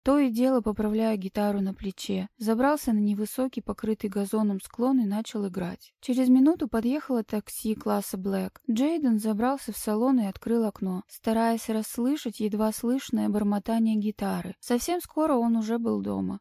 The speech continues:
Под внимательным и брезгливым взглядом муравья открыл новую банку паштета, кажется, из утки, и, не успев раздеться, завалился на кровать и уснул. И впервые за долгое время проспал несколько часов. Проснулся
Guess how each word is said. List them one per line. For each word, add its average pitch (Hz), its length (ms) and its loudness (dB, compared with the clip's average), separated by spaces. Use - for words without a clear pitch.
Под 233 140 2
внимательным 254 720 4
и 220 40 2
брезгливым 220 760 0
взглядом 220 460 0
муравья 208 560 0
открыл 277 460 2
новую 247 380 4
банку 220 340 0
паштета, 208 800 -4
кажется, 220 440 0
из 208 200 0
утки, 214 500 -2
и, 247 80 4
не 247 160 8
успев 247 460 0
раздеться, 220 600 -2
завалился 208 600 -2
на 208 100 0
кровать 208 460 -2
и 220 60 0
уснул. 185 560 -4
И 233 100 -2
впервые 269 540 4
за 233 160 2
долгое 233 400 2
время 247 340 4
проспал 220 580 -2
несколько 208 540 -4
часов. - 580 -8
Проснулся 294 440 0